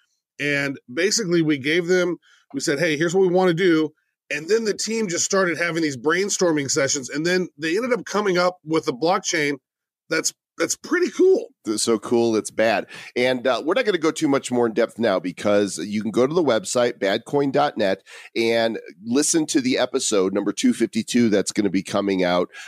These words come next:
Speaker 2: um, with Marshall Long, and you're gonna hear more about this. We're gonna be talking a lot about bad coin. And yes, you will be able to swap out your current BitShares bad coin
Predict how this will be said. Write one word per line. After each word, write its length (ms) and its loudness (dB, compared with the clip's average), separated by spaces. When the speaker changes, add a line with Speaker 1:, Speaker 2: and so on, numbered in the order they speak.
Speaker 2:
um, 380 -2
with 280 0
Marshall 640 0
Long, 600 0
and 200 -2
you're 140 -2
gonna 160 -4
hear 180 0
more 240 2
about 280 -2
this. 180 -6
We're 140 0
gonna 120 -2
be 120 -2
talking 420 -6
a 60 -4
lot 300 0
about 260 0
bad 260 0
coin. 340 -2
And 160 -2
yes, 320 0
you 120 0
will 180 4
be 180 2
able 180 -2
to 120 -16
swap 500 -2
out 260 2
your 140 0
current 520 -2
BitShares 680 0
bad 320 0
coin 500 0